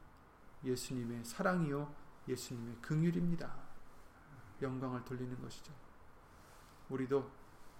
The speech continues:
지금도 그렇고 그 나라에 가서도 그렇고 오직 모든 영광을, 모든 면류관을 예수 이름으로 하나님께 돌려드리는, 예수님께 돌려드리는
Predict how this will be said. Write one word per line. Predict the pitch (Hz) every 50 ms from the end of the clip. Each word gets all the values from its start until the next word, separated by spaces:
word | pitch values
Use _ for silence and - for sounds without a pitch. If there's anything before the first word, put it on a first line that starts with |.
| - - - -
지금도 | - - - 131 147 151 147 143 151 143
그렇고 | 151 135 123 - - - - 127 123 - - - - - - - - - - - - - - -
그 | - - 165
나라에 | 165 165 165 160 156 156 156 151
가서도 | 147 139 131 - 151 139 143
그렇고 | 135 131 123 113 - - - 120 - - - - - - - - - - - -
오직 | 139 135 135 135
모든 | 135 131 135 143 156 165 165 175 170 165
영광을, | 151 143 139 135 131 131 127 127 127 123 - - - - - - - - - - - - - - - - - -
모든 | - 135 143 156 165 170 165 185 175 151
면류관을 | 127 123 123 123 123 131 123 123 127 123 120 - - - - - - - - - - - - 135
예수 | 127 120 - - -
이름으로 | 131 127 120 120 127 120 120 - - - - - - - -
하나님께 | - - 175 170 170 160 156 147 - - 147 143 143 143 143 - - - - -
돌려드리는, | - 127 127 127 127 123 123 123 117 113 117 117 117 127
예수님께 | 139 143 - - 170 165 160 151 160 151
돌려드리는 | 131 131 123 127 123 - 123 - 113 117 127 127 123